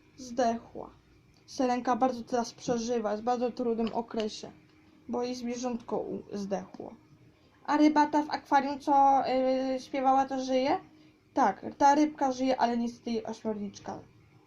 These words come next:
niestety już nie żyje. No, bardzo przykre.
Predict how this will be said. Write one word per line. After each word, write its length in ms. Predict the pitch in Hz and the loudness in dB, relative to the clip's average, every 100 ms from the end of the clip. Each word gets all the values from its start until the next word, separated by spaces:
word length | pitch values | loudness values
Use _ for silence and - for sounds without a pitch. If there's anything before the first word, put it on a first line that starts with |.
| _ 226 | _ -12
niestety 380 | 220 214 - | -12 -12 -16
już 140 | 220 - | -16 -16
nie 120 | 226 | -16
żyje. 280 | - - - _ _ _ _ _ _ _ _ _ 269 | -14 -16 -18 _ _ _ _ _ _ _ _ _ -8
No, 220 | 254 240 - 262 | -8 -8 -14 -6
bardzo 360 | 269 254 262 | -6 -2 -4
przykre. 580 | 254 - 254 240 233 | -4 -4 -4 -6 -14